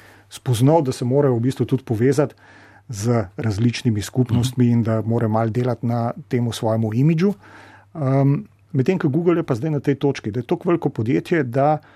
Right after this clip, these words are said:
Speaker 1: se obnaša arogantno in jaz mislim tudi birokratsko, da v bistvu je bolj birokratski kot, eh, marsikateri državni organi pri tem, ko hočemo rešiti kakšen
Speaker 2: Mhm.
Speaker 1: svoj problem.
Speaker 2: No, v tem primeru je bil problem tudi ta, da,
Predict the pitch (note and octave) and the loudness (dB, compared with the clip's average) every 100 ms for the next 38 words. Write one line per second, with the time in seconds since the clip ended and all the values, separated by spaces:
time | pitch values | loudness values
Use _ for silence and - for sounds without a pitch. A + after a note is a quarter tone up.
0 | - _ - A#2+ A#2 B2 D3 D#3 B2 G#2+ | -20 _ -6 -2 -2 -2 0 0 0 -2
1 | B2+ F#3 - F3 D3+ C#3+ E3+ F3+ D#3 A#2+ | -2 -2 -2 0 2 0 0 0 0 2
2 | E3+ C3+ - - _ B2 A2+ C#3+ A#2 D#3+ | 0 -2 -12 -20 _ -4 2 2 2 -2
3 | E3+ - - F2+ _ _ _ _ _ A#2+ | -2 -4 -12 -12 _ _ _ _ _ -4
4 | A#2 D3 E3 E3 D#3 C#3 B2+ B2+ A#2+ - | -2 -2 2 6 6 4 2 2 2 -2
5 | _ - A#2 C#3 G#3 E3+ E3 D#3 - E3+ | _ -12 -2 2 4 4 4 2 2 -2
6 | E3 C#3+ C3 D3+ - D3 D3 B2 B2 C3+ | -2 -4 -4 -4 -6 -6 -4 -2 -2 -2
7 | C3+ C3 A#2 C3 C3 A2 A#2 B2 A#2+ B2 | -2 -6 -2 0 0 0 -2 0 0 0
8 | A2 B2 C3 A#2+ - A2+ C3+ A#2+ - - | -2 0 0 0 -2 -2 0 0 -6 -6
9 | A#2 B2 A2+ A2+ G#2 G#2+ - - - G#2+ | -4 -4 -6 -6 -6 -8 -12 -8 -2 -2
10 | A#2+ A#2 - A#2 - C3+ C3 C3+ A#2 - | -2 -8 -10 -14 -14 -6 -2 -2 -2 0
11 | B2+ A#2 A#2+ A#2+ A#2 A#2 A2+ G#2+ A#2 A#2+ | 0 0 0 2 0 0 0 0 0 0
12 | A2 G#2+ - A2+ A2 G#2 G#2+ G2+ G2 | 0 -2 -2 -2 -2 -4 -4 -4 -6